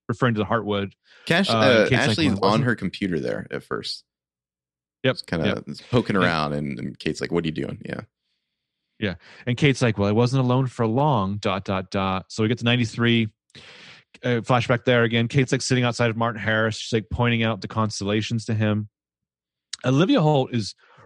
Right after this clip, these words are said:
Speaker 1: really good at not just, like, seeming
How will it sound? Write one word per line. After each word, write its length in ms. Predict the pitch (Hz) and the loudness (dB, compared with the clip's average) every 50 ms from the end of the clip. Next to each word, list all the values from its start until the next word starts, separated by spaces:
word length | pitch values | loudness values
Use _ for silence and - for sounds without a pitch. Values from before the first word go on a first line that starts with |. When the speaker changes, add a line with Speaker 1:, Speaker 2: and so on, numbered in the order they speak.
| - - | -14 -8
Speaker 1:
really 460 | 110 101 95 117 127 139 139 139 123 | -6 -2 2 4 4 4 4 2 0
good 420 | 98 - 120 110 107 101 98 92 - | 0 2 2 2 2 2 0 -2 -4
at 200 | 101 110 101 85 | -6 -8 -6 -4
not 200 | 117 123 120 123 | -4 -2 -2 -2
just, 180 | 120 - 147 - | 0 0 0 0
like, 140 | 143 127 - | 0 -2 -2
seeming 640 | - - - - 127 120 117 117 113 107 101 95 | -4 -6 -4 -2 -2 0 0 0 0 0 -2 -4